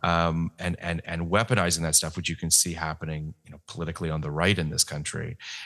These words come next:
um, and trying to sort of, um, for lack of a better term, segregate people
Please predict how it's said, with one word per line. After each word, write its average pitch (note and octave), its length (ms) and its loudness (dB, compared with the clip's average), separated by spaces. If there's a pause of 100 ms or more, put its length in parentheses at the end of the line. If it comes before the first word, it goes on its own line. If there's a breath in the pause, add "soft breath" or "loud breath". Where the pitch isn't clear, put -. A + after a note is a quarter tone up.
(120)
um, E2 420 2
and F2 160 -2
trying F#2 360 4
to F2+ 80 2
sort E2 240 2
of, D2+ 180 -2 (380 loud breath)
um, D#2 520 2 (1300)
for - 140 2
lack G2+ 160 6
of G2+ 60 -2
a - 20 0
better E2+ 200 0
term, G2+ 200 2 (100)
segregate F#2+ 800 4
people D2+ 420 -8